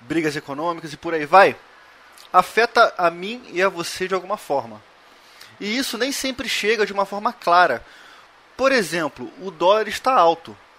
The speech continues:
Por que que isso é bom ou por que que isso seria ruim?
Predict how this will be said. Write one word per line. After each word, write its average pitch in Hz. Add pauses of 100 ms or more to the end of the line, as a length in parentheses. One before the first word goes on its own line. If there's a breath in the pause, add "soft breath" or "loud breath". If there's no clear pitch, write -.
(920)
Por 254
que 311
que 285
isso 247
é 196
bom 151 (460)
ou 226
por 220
que 233
que 208
isso 202
seria 196
ruim? 165